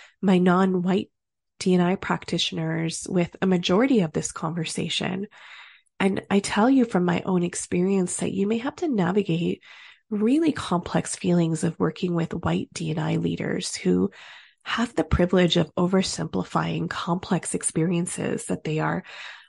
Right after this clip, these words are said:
often tasked with leading and solving. They are overrepresented in this space, not merely because they have intersections to their own identity around sexuality,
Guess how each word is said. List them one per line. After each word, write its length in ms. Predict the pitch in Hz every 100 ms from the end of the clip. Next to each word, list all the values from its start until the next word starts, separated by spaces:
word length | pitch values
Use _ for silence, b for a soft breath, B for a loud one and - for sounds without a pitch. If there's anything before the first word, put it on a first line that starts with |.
| B
often 440 | 180 196 - 180
tasked 600 | 165 - 175 175 - -
with 200 | 175 170
leading 500 | - 165 175 170 156
and 100 | 170
solving. 580 | - - - 180 - 208 - _ _ _ _ _ _
They 240 | 185 190 226
are 220 | 254 247
overrepresented 1080 | 190 202 220 202 - 180 165 165 180 170 170
in 160 | - 170
this 160 | 165 -
space, 460 | - 165 175 -
not 260 | 165 160 -
merely 400 | 170 175 196 180
because 380 | 175 - 160 -
they 120 | 165
have 200 | 175 170
intersections 960 | 170 170 180 180 - - 160 160 - - B B B -
to 120 | 185
their 200 | 175 -
own 200 | 175 185
identity 640 | 185 165 175 165 170 170
around 340 | - 170 170 165
sexuality, 1000 | - 180 - 180 170 175 175 170 170